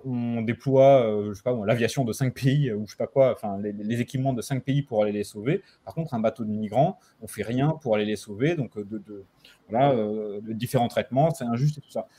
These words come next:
Moi, je pense aussi qu'il faut dire que c'est pas du tout les mêmes, euh, démarches, quand même, de traverser la Méditerranée parce qu'on espère un, un avenir meilleur pour soi,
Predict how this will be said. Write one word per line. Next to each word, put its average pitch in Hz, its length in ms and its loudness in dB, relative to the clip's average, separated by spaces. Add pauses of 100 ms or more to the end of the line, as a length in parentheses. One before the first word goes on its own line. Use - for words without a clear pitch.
(140)
Moi, 160 80 2
je 139 60 6
pense 151 360 -2
aussi 143 420 -2 (320)
qu'il 107 120 -16
faut 107 120 -6
dire 139 380 -2 (300)
que 147 120 4
c'est 151 200 -2
pas 143 160 8
du 127 180 -2
tout 196 180 -8
les 139 120 2
mêmes, 127 320 -2
euh, 113 420 -4
démarches, 135 420 0 (120)
quand 123 100 -4
même, 117 320 -2
de 117 140 -8
traverser 123 420 2
la 127 120 2
Méditerranée 113 640 0 (160)
parce 107 120 -8
qu'on 110 140 -4
espère 117 320 -2
un, 117 200 -4
un 113 140 -4
avenir 113 280 0
meilleur 110 280 0
pour 104 140 -8
soi, 175 400 0